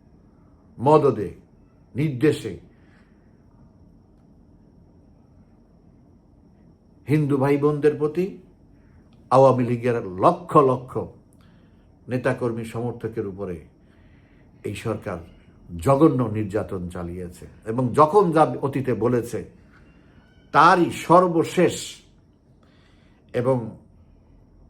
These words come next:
উচ্চ মাত্রার প্রতিক্রিয়া প্রতিরক্ষা মন্ত্রী রাজনাথ সিংয়ের থেকে গতকাল এসেছে। এটা কোনো রাজনৈতিক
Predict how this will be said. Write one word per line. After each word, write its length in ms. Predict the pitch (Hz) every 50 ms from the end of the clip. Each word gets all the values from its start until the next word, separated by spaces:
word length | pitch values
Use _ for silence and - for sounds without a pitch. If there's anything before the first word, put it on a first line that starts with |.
| _ _ - - - - - _ _ _ _ _ - _ _ _ _ _ _ _ _ _ _ _ _ _ - -
উচ্চ 340 | 226 - - - - -
মাত্রার 600 | 151 143 147 143 135 - - - 120 117 101 87 85 - - - - - _ _ - - _ _ _ _ _ _ _ _ _ _ _ _ _ _ _ _ _ _ _ _ _ _ _ -
প্রতিক্রিয়া 680 | 165 165 165 160 - - - - 127 113 101 90 90 90 - _ _ _ _ _ _ _ _ _ _ _ _ _ _ _ _ - - -
প্রতিরক্ষা 520 | - 135 135 - 147 123 - - - - 120
মন্ত্রী 320 | 110 113 113 107 - 113 101
রাজনাথ 460 | 101 101 101 95 90 104 98 87 -
সিংয়ের 340 | - - 101 101 101 90 87 -
থেকে 220 | 98 87 95 87
গতকাল 460 | 85 87 82 87 80 76 85 80 78
এসেছে। 380 | 78 78 - 78 - - - - - - - - - - _ _ - - - - - - _ _ _ _ _ - _ - - - _ _ _ _ _ - _ _ - - _ - - - - _ _ _ _ _ _ _ _ - - - - - - - - - -
এটা 160 | - - 151
কোনো 500 | 147 156 160 160 165 160 151 - - - - - - - - - _ - - 98
রাজনৈতিক 760 | 107 131 139 139 135 135 151 156 147 - 156 151 147 -